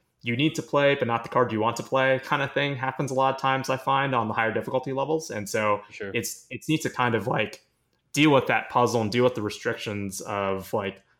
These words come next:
Speaker 1: what is out there and, like, trying to work with everyone else. And so just a lot of really great decisions, like, trying to make sure not everyone ends up like an Alter Ego on one turn, uh, et cetera, right? And so, like,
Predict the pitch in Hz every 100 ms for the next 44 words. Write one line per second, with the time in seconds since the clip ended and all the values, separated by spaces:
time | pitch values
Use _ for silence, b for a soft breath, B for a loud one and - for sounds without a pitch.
0 | _ 127 120 95 107 110 - 139 147 120
1 | 101 98 98 - - 113 110 98 101 104
2 | 110 98 - - 117 107 98 95 98 95
3 | - 98 98 107 95 95 - b b _
4 | 123 120 131 123 110 113 107 117 107 -
5 | - 104 110 101 101 110 101 - b b
6 | b _ - 143 131 120 - 120 110 117
7 | 113 117 117 117 117 120 110 117 117 120
8 | 120 127 127 117 131 123 120 117 117 117
9 | 113 113 117 113 117 117 117 117 - 104
10 | 104 104 113 110 104 104 101 104 113 110
11 | - 101 98 98